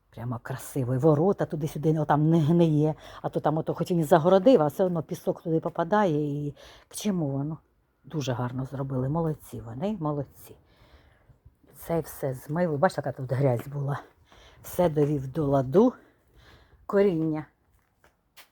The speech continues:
Хіба може цей пеньок буде вирубати? Дивіться, яке там коріння. Кажу: «Саш,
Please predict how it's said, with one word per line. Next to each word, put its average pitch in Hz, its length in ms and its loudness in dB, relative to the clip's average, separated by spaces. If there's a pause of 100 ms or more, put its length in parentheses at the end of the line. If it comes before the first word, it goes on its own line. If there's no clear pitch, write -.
(160)
Хіба 180 180 -2
може 190 240 -2
цей 147 280 -8 (100)
пеньок 170 400 0
буде 147 280 -2
вирубати? 139 440 -4
Дивіться, 175 220 -4
яке 160 100 -8
там 156 180 -6
коріння. 131 460 -6 (380)
Кажу: 151 180 -10
«Саш, - 340 -4